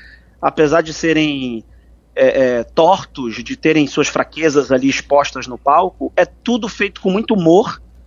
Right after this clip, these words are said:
Através do riso a gente consegue tocar em, em, em, em assuntos delicados e atuais. Então a plateia fica muito hipnotizada, assim, do início ao fim,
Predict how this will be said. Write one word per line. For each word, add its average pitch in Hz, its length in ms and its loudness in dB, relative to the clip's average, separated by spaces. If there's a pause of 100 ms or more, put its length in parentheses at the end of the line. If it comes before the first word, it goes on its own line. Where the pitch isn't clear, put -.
(420)
Através 156 400 0
do 185 100 0
riso 175 400 -2
a 196 60 0
gente 190 240 -6
consegue 175 460 -2
tocar 160 400 0
em, 147 340 0 (540)
em, 147 180 0
em, 139 240 0
em 147 60 2
assuntos 151 760 -4
delicados 175 600 -2
e 202 40 2
atuais. 185 360 0
Então 170 180 0
a - 20 0
plateia 175 340 -2
fica 175 220 -8
muito 175 640 0 (400)
hipnotizada, 180 880 0
assim, 131 420 -4
do 143 120 -8
início 165 380 -2
ao 170 60 2
fim, 156 380 -2